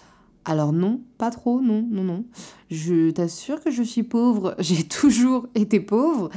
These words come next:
et j'arrive très bien à être écolo. D'ailleurs, il y a plein d'astuces écolo qui te font, euh, économiser de l'argent. Faire tes gommages avec du marc de café égale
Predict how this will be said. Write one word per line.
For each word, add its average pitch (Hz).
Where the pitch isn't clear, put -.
et 208
j'arrive 208
très -
bien 247
à 208
être 208
écolo. 202
D'ailleurs, 180
il 214
y 190
a 156
plein 190
d'astuces 190
écolo 170
qui 165
te 160
font, 165
euh, 147
économiser 170
de 160
l'argent. 160
Faire 196
tes 208
gommages 208
avec 180
du 165
marc 196
de 190
café 190
égale 156